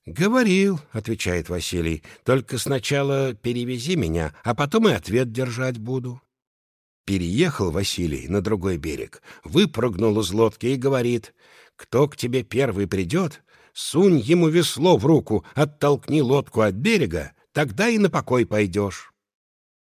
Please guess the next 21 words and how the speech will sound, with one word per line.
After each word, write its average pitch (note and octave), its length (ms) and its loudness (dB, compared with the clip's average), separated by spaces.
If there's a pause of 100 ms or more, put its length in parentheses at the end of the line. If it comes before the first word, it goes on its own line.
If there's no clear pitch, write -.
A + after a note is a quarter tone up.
(260)
Пришёл A#2+ 500 -2
Василий B2 420 -2
Бесчастный A2+ 680 -4
к A2 60 -12
старому F#2+ 480 -4
дубу, E2 480 -4 (260)
толкнул C3 840 4 (120)
его F#2 380 -4
ногой, E2+ 540 -6 (180)
дуб A2 480 -2 (180)
свалился. - 1080 -10 (920)
Под G2 320 0
ним C3+ 440 4 (200)
золота G#2 720 -2
и F2 160 -2
серебра, G2+ 800 -2 (260)
камней D3+ 640 4
драгоценных C3 920 0
и C#3 140 -2
скатного A2 800 -2
жемчуга D#3+ 880 0